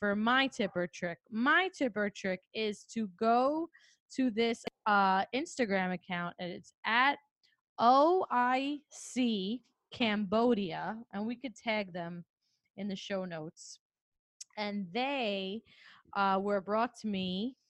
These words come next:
they recently, this was brought recently to my attention on September nineteenth. Uh,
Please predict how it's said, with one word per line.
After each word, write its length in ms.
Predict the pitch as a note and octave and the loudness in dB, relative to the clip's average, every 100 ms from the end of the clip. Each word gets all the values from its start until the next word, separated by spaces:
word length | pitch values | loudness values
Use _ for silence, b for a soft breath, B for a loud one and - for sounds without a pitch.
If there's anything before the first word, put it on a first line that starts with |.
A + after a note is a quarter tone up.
| _ | _
they 140 | F#3+ F#3 | -8 -6
recently, 560 | F3+ A#3+ A#3+ G#3 F#3 | -6 -10 -10 -8 -6
this 160 | F3+ G3+ | -6 -6
was 100 | F#3+ | -6
brought 220 | E3 F#3 | -4 -4
recently 400 | F#3 G#3+ - F#3 | -4 -8 -8 -8
to 160 | F#3 F#3 | -6 -6
my 140 | F3 | -6
attention 600 | E3 E3 E3+ E3 - E3+ E3+ - | -6 -8 -8 -8 -6 -6 -6 -6
on 300 | F3 E3+ F3 | -4 -4 -6
September 560 | - F#3 B3+ A#3+ A#3 | -8 -6 -2 0 0
nineteenth. 800 | A3+ A3 A3 A3 D4 D4 D4 C#4+ - - b b b _ | 0 0 0 -4 -6 -4 -4 -4 -8 -20 b b b _
Uh, 420 | F#3 F#3 F3+ F3+ | 0 2 2 2